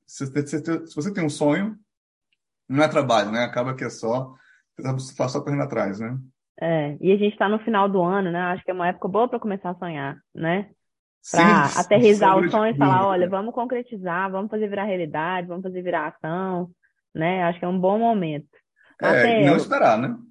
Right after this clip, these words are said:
Speaker 1: Não
Speaker 2: É,
Speaker 1: esperar pra quando aparecer a
Speaker 2: exatamente.
Speaker 1: oportunidade, não dá,
Speaker 2: Ah,
Speaker 1: não dá, tem que
Speaker 2: planejar,
Speaker 1: antes.
Speaker 2: vamos, vamos agir, né? Planejar pra
Speaker 1: Uhum.
Speaker 2: poder mudar realmente e, e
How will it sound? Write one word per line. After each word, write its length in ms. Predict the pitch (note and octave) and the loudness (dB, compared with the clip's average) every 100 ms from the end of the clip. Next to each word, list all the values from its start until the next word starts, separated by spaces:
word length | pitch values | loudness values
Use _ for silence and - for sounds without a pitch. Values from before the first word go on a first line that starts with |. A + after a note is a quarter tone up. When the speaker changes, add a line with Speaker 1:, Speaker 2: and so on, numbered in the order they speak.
| _ - | _ -4
Speaker 1:
Não 140 | C3 | 0
Speaker 2:
É, 20 | F3+ | 2
Speaker 1:
esperar 320 | G3 D#4 - | 6 8 8
pra 100 | F3+ | 4
quando 140 | F3+ | 2
aparecer 140 | F#3 D#4+ | 0 0
a 20 | |
Speaker 2:
exatamente. 80 | A#3 | 0
Speaker 1:
oportunidade, 680 | G#3 F#3+ G3+ G3+ D3 A2 A#2 | 0 0 0 4 4 4 0
não 160 | C3+ | -2
dá, 160 | D#3+ A#2 | 0 -2
Speaker 2:
Ah, 0 | |
Speaker 1:
não 100 | G2+ | -4
dá, 280 | - - C4 | -8 -4 -2
tem 80 | F3 | -2
que 80 | |
Speaker 2:
planejar, 540 | F#3+ F3 G3+ A#3 - - | -2 -2 -2 -2 -2 -2
Speaker 1:
antes. 100 | E3+ | -6
Speaker 2:
vamos, 300 | E3+ F#3 G3 | -4 -4 -4
vamos 200 | G3+ G#3 | -4 -4
agir, 400 | C4 G#3+ G3 E3+ | -4 -4 -4 -4
né? 180 | E3 G#3 | -4 -6
Planejar 560 | - F3+ F#3+ F#3 D#3+ D#3+ | -6 -6 -6 -4 -4 -4
pra 140 | D#3 | -4
Speaker 1:
Uhum. 60 | C3+ | -4
Speaker 2:
poder 260 | G3 F#3 | -4 -4
mudar 440 | G3 B3 A3 F#3 A3+ | -4 -2 -2 -2 -2
realmente 540 | A3+ F3+ D#3 E3+ F3 | -4 -6 -6 -8 -8
e, 280 | G3 F#3+ | -6 -4
e 60 | F3+ | -6